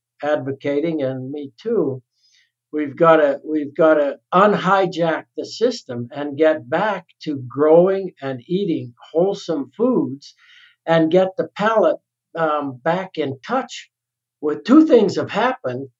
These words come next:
you know, and we can get into this more as we go. The, the flavors of wholesome foods,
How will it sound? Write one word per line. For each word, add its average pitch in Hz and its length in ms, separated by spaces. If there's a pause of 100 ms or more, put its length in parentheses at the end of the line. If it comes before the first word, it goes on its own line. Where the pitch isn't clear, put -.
(1500)
you 180 180
know, 175 420
and 185 140
we 185 120
can 175 220
get 170 160
into 156 240
this 143 320
more 156 260
as 135 160
we 139 160
go. 151 500
The, 165 260 (200)
the 151 160
flavors 180 880 (320)
of 151 140
wholesome 208 720
foods, 156 540